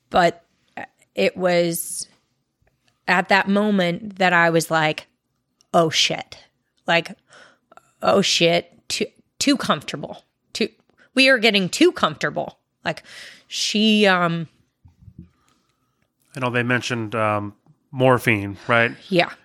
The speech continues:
Speaker 2: And whenever
Speaker 1: that's
Speaker 2: that
Speaker 1: where I
Speaker 2: happens,
Speaker 1: got
Speaker 2: that's, to me, that's always a, um, you know, a transitional
Speaker 1: Yeah.
Speaker 2: drug for, for, for people that are sick, right?
Speaker 1: Yep. Um, and morphine is, I, I have never had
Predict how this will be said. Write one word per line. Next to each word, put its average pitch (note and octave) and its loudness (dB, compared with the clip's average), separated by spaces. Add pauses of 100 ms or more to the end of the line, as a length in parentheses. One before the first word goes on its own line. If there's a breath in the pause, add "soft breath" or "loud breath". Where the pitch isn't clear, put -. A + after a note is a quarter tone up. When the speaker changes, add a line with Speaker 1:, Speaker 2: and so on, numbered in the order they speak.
Speaker 2:
And E3 -2
whenever F#3+ 4
Speaker 1:
that's B2+ -2
Speaker 2:
that - 4
Speaker 1:
where F3+ 4
I F3 4
Speaker 2:
happens, B2 0
Speaker 1:
got B2+ 4
Speaker 2:
that's, - -2 (760 soft breath)
to D#3 -4
me, D#3+ 6
that's C#3 0
always B2+ 2
a, A2+ -2
um, G#2 -6 (800 soft breath)
you B2 -10
know, G2+ -10
a A2+ -6
transitional A#2+ 0 (160)
Speaker 1:
Yeah. - 2
Speaker 2:
drug A#2 2
for, A2+ -2 (100)
for, A2+ -2
for A#2+ -6
people A2+ -4
that A2 -2
are G#2+ -4
sick, G#2 -4
right? G#2+ 0 (200)
Speaker 1:
Yep. G#3+ 0 (480)
Um, F3 0 (460 loud breath)
and F3+ 4
morphine A3+ 4
is, - -2 (800)
I, - -2 (640 soft breath)
I G#3+ 4
have A#3 0
never G#3+ 2
had G#3 0